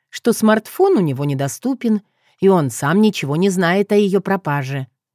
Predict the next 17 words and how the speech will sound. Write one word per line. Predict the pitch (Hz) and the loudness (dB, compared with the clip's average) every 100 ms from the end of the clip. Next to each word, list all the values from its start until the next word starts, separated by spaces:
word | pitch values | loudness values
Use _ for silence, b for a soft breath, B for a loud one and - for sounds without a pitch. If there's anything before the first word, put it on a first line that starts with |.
| _ _ _ | _ _ _
"Да | 233 233 277 | -2 2 2
что | - - - 381 | 0 -6 -2 -4
ты | _ 381 | _ 0
говоришь?" | 285 359 339 339 349 359 339 - - _ _ _ | 2 2 4 4 4 2 0 -6 -16 _ _ _
хладнокровно | - 165 156 160 - 170 156 147 | -6 -2 -2 -2 0 0 0 -2
процедила | 170 160 185 170 180 180 - | -4 -4 -4 -2 0 -2 -2
Аури. | 190 147 143 143 135 _ _ _ | -2 0 -2 -4 -8 _ _ _
"А | 254 247 | 0 0
дальше? | 190 185 160 151 - 233 262 _ _ _ _ | 2 0 0 -4 -6 -6 -8 _ _ _ _
Как | - 392 - | -2 0 0
вы | 165 | 0
договорились | 170 196 214 226 226 220 - | 2 2 2 2 2 0 -2
с | - | -2
Нураем? | 254 254 233 233 233 - _ _ _ | 0 2 2 2 -2 -6 _ _ _
Ну, | 214 233 277 | 0 2 2
что | 302 - 311 | 0 -2 0
замолчала? | 294 311 311 - 254 170 151 | 2 2 0 0 0 0 -2